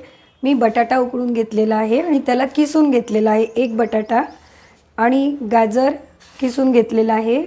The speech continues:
बीट किसून घेतलेला आहे एक एक कटोरी, आणि एक कटोरी पनीर मी किसून घेतलेलं आहे आणि थोडीशी लागणारी सुकी मेथी. तसंच, अ, मी कणिकला भिजवून घेतलेलं आहे, जसं आम्ही रोज आपल्या कणिक भिजवतो तसे. आणि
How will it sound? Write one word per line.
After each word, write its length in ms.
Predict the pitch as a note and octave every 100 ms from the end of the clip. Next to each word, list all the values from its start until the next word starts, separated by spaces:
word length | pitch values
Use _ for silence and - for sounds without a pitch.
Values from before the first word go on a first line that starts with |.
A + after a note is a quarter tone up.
| -
बीट 320 | G#3+ D4+ D#4
किसून 320 | C4+ B3+ A#3+
घेतलेला 420 | A3 A3 G#3+ G#3+
आहे 280 | G#3+ A3+ C4+ - - _ -
एक 220 | B3 A#3+
एक 180 | B3 B3
कटोरी, 380 | G#3+ A3 A3 F4+ - - - - -
आणि 340 | B3 C4+ C#4+
एक 240 | A#3+ B3 -
कटोरी 340 | A3 A3 B3+
पनीर 420 | D#4 C#4 C4 D4
मी 200 | C4 C4 B3 - -
किसून 280 | C4 B3 B3
घेतलेलं 360 | A#3 A3+ A3 A3+
आहे 80 | C#4+
आणि 120 | C#4+
थोडीशी 320 | A#3+ A3+ A#3+
लागणारी 460 | A3+ G#3 A3+ A#3+ G4+
सुकी 360 | - F#4+ D#4
मेथी. 400 | C#4 G#3+ - G3 _ _ -
तसंच, 300 | D4 D4+ -
अ, 300 | A3+ A3 A3+
मी 220 | A3+ A#3
कणिकला 560 | B3 A#3+ A3 A3+ A3+ A#3
भिजवून 400 | A3+ A3+ A3+ A#3+
घेतलेलं 380 | B3 B3 A3 A3+
आहे, 80 | A#3
जसं 220 | B3 B3
आम्ही 200 | A3+ A#3
रोज 220 | A3 A3
आपल्या 260 | A3 A3+ A3+
कणिक 320 | A3 A3 G#3
भिजवतो 420 | A3 G3+ A3 A3+ A3
तसे. 380 | A3 C4+ - - - - - -
आणि 220 | A#3 C4